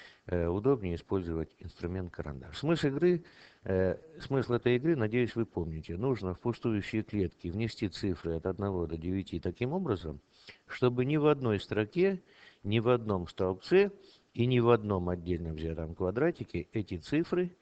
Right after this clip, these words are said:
не повторялись. Игра очень полезная для развития различных навыков. Ну, если мы забрели в тупик и не знаем, как поступить, можно воспользоваться кнопочкой «Хинт». При щелчке по этой кнопке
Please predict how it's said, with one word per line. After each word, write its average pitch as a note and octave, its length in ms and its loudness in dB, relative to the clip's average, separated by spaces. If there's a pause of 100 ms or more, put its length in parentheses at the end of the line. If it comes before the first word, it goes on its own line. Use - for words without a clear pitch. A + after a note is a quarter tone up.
(320)
не F#2+ 180 -2
повторялись. D#2 800 -4 (760)
Игра C#3 420 2 (320)
очень F#2+ 320 -2
полезная G#2 600 0
для E2+ 140 -2
развития F2+ 440 -4
различных D#2+ 560 -8
навыков. - 440 -18 (680)
Ну, G3 260 2 (140)
если C#3+ 380 2
мы D3+ 200 4
забрели A#2+ 800 6
в - 160 -12 (280)
тупик E3 420 0
и B2 80 -2
не A#2+ 100 2
знаем, G#2 340 2
как E2+ 220 -8
поступить, B2+ 560 -4
можно F#2+ 280 0
воспользоваться D3+ 720 -2
кнопочкой G2 560 -8
«Хинт». - 480 -10 (480)
При A2 140 2
щелчке G#2 520 -2
по F#2 100 -6
этой F#2+ 240 -2
кнопке F3 500 0